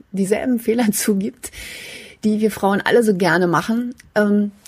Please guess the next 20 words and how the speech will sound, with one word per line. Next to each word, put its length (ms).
aber 120
sie 100
versucht 340
halt 300
aktiv 340
dagegen 380
anzugehen. 520
Und 120
wenn 100
man 160
sieht, 220
wo 60
sie 120
jetzt 240
steht, 300
ist 180
es 100
ihr 220
offensichtlich 640
gelungen. 600